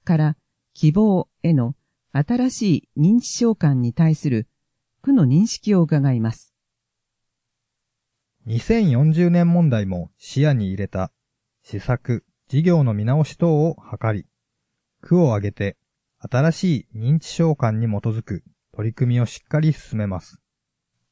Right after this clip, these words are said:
Speaker 1: 認知症への地域社会の認識を変えていく必要もあります。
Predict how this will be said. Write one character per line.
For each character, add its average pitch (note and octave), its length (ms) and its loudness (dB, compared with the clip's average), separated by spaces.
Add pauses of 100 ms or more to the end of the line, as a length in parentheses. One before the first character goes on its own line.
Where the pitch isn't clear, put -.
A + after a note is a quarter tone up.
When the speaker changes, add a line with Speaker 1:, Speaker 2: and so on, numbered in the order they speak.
(1700)
Speaker 1:
認 C#4 220 6
知 - 80 -8
症 C4 340 2
へ A#3+ 80 4
の - 260 2 (240)
地 A#3+ 220 -2
域 - 160 -6
社 C4 180 -2
会 E3 240 2
の G#2 240 -2 (240)
認 G3+ 220 6
識 - 300 -2
を G#3+ 120 2
変 G3 180 2
え A3+ 40 -2
て A#3+ 160 -2
い A3 60 -2
く G3+ 140 0
必 - 260 -6
要 F3+ 160 4
も D3+ 120 4
あ C3+ 60 4
り B2 100 2
ま A#2+ 140 0
す。 - 180 -20